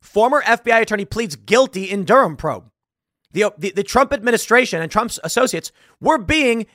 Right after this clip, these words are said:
illegally spied on. A lawyer fabricated evidence to get a fisa warrant against a Trump campaign,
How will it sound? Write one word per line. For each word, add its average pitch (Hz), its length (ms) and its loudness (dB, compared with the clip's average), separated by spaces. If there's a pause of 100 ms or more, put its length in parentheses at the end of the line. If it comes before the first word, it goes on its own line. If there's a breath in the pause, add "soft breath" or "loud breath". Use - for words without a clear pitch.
(120)
illegally 247 800 0
spied 311 540 0
on. 101 280 -6 (680)
A 240 160 4
lawyer 214 680 2
fabricated 285 920 0
evidence 196 560 -4 (140)
to 226 140 -4
get 233 280 0
a 202 100 0
fisa 240 520 0
warrant 160 360 -2
against 175 500 -4 (140)
a 196 100 -2
Trump - 380 0
campaign, 214 380 -4